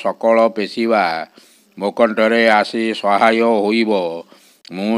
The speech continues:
ଯାହାକୁ ଯାହା କହି ଦେଉଥିବି, ମୋ କଣ୍ଠରେ ଆସି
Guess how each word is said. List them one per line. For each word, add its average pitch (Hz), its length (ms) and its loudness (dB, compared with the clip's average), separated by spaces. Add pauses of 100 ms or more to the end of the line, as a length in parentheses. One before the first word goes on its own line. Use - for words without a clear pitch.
(120)
ଯାହାକୁ 113 480 4
ଯାହା 113 400 4
କହି 110 360 -2 (100)
ଦେଉଥିବି, 110 600 -2 (540)
ମୋ 101 140 -2
କଣ୍ଠରେ 113 540 0
ଆସି 107 300 0